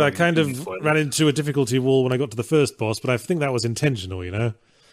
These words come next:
Speaker 1: I think that was the game saying, "Don't go straight to the first boss, go off-road." I know the game
Speaker 2: Yeah.
Speaker 1: says, "Go straight to the first boss," but we were lying. Don't trust
Speaker 2: Yeah.
Speaker 1: us.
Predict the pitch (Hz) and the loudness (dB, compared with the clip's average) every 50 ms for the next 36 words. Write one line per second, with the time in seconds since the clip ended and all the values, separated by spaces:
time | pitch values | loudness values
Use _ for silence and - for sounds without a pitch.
0 | _ _ _ _ - 120 143 139 147 143 135 117 - 131 127 139 131 127 123 - | _ _ _ _ -4 -2 0 0 0 0 0 -2 0 0 0 2 0 0 0 -2
1 | - 131 123 123 123 120 117 113 190 196 185 143 143 131 117 - - 120 110 - | 0 2 2 2 2 0 2 2 2 2 4 2 2 0 2 0 0 -2 -2 -2
2 | 101 98 - 113 107 101 - - 156 165 175 151 - - - - 170 170 170 156 | -6 -6 -4 -2 -4 -4 -2 -2 0 0 0 0 -2 -2 -2 0 2 2 2 2
3 | - 160 185 185 170 147 131 117 104 - - 233 - - _ _ _ _ _ _ | 2 2 2 4 4 4 4 2 0 -2 -8 -14 -16 -16 _ _ _ _ _ _
4 | - 131 139 165 180 180 160 131 160 160 156 151 139 135 - - 170 160 127 113 | -6 -2 0 2 2 2 2 2 2 2 2 2 2 2 2 4 4 4 4 2
5 | 117 117 - - 143 131 123 117 - - 127 117 - 113 113 107 90 120 120 113 | 2 0 0 0 2 2 2 2 0 0 -2 -2 -2 -2 -4 -2 0 0 0 0
6 | - - - 131 135 147 143 - 151 156 143 139 147 143 156 165 165 170 185 196 | -2 -2 -2 0 0 0 0 0 0 2 4 4 4 6 6 4 6 6 4 4
7 | 185 180 165 147 139 127 113 104 98 92 - _ _ _ _ _ 185 190 190 185 | 6 6 6 4 4 2 2 -2 -6 -10 -14 _ _ _ _ _ 2 2 2 2
8 | 139 - - 156 143 127 104 98 - - 135 131 151 185 175 - - - - | -2 -2 0 2 2 2 2 0 0 0 2 4 4 4 2 2 -2 -4 -8